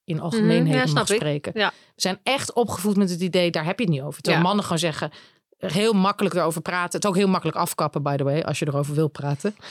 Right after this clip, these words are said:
Speaker 1: <laughs> Er gewoon heel easy mee zijn en denken, ja, geld, weet je wel. Let, kijk, check even je bankrekening. Nou, dat was voor mij ook al, eh, nou, anyway, nu ga ik op dit onderwerp te veel in. Want we gaan het deze week hebben over moederschap.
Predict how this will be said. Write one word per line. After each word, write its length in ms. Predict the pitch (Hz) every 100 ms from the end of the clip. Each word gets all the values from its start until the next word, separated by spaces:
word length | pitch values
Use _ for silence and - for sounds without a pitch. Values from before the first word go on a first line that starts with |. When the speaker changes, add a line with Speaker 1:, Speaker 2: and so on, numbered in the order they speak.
| - - _ - - - - _
Speaker 1:
<laughs> 420 | - - - - - - - - - -
Er 120 | -
gewoon 180 | 294 330
heel 180 | 330 339
easy 280 | 302 302 277
mee 140 | 247
zijn 380 | - 214 208 208
en 80 | 190
denken, 280 | 196 196 208
ja, 220 | 247 214
geld, 420 | - 160 165 - -
weet 200 | 160 -
je 60 |
wel. 160 | 147 156
Let, 260 | 160 170
kijk, 240 | 156 156 151
check 180 | - 170
even 160 | 160 151
je 60 |
bankrekening. 640 | 139 135 151 156 139 143 135
Nou, 180 | 180 -
dat 160 | 147
was 160 | - 143
voor 120 | 165
mij 140 | 151 160
ook 120 | 160
al, 140 | 160
eh, 260 | 175 175 170
nou, 140 | 143
anyway, 300 | 170 160 151
nu 100 | 151
ga 140 | - 185
ik 140 | 165
op 140 | 156
dit 140 | 175 196
onderwerp 280 | 180 170 160
te 60 |
veel 100 | 165
in. 180 | 147 214 - -
Want 120 | 180
we 60 | 175
gaan 140 | 226
het 80 | 214
deze 240 | 196 185
week 140 | 202 226
hebben 180 | 220 196
over 160 | 190
moederschap. 840 | 180 202 170 139 151 180 180 -